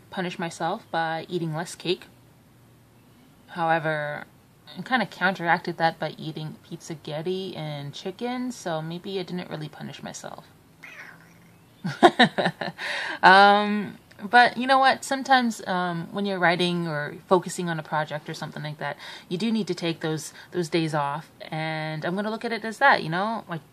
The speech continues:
kinda stepped back from my project and, um, kinda got, took a breather, and I'm ready to jump back in and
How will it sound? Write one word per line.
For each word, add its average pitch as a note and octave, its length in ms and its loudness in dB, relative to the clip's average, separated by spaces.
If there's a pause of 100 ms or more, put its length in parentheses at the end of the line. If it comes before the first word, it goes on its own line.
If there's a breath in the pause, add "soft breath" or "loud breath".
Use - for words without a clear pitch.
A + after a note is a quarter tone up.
(580)
kinda G3 260 -2
stepped - 440 0
back F3 260 4
from G3 140 -6
my F3+ 140 -4
project G3 600 0
and, D#3+ 520 -4
um, D#3 540 2 (600)
kinda F3+ 200 -4
got, E3+ 340 8 (1900 loud breath)
took - 220 -4
a - 20 -6
breather, F#3 580 6
and E3+ 420 0
I'm E3+ 280 4
ready F3+ 200 0
to - 120 -12
jump F#3+ 240 0
back F#3+ 320 4
in A3 240 -2
and F3+ 420 -4